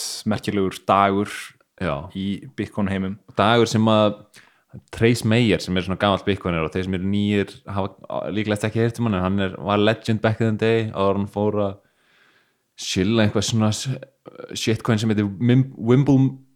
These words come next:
Speaker 1: Ni-,
Speaker 2: Mimble
Speaker 1: ni-, Nimble Wimble.
Speaker 2: Nimble Wimble.
Speaker 1: Já.
Speaker 2: Já, og hérna var svona hrektur í burtu eftir það,
Speaker 1: Mhm.
Speaker 2: eftir það. Og en hann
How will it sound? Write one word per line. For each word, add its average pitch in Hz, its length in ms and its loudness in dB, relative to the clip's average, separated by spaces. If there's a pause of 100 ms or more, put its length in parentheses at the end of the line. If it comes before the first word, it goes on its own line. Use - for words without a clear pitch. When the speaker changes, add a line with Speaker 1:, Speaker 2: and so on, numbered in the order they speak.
(380)
Speaker 1:
Ni-, 117 180 6
Speaker 2:
Mimble 139 240 6
Speaker 1:
ni-, 147 260 10
Nimble 143 520 6
Wimble. 127 460 2
Speaker 2:
Nimble 107 320 0
Wimble. 78 320 -2
Speaker 1:
Já. 101 180 0 (260)
Speaker 2:
Já, 82 220 -2
og 82 160 0
hérna 80 600 -4 (220)
var 92 220 -2
svona 90 240 -4
hrektur 104 400 -2
í 98 80 -2
burtu 104 320 -2
eftir 98 240 -2
það, 101 240 -4 (220)
Speaker 1:
Mhm. 104 360 -2
Speaker 2:
eftir 107 220 -2
það. 87 200 0 (400)
Og - 120 -6
en 95 360 -2
hann 113 380 0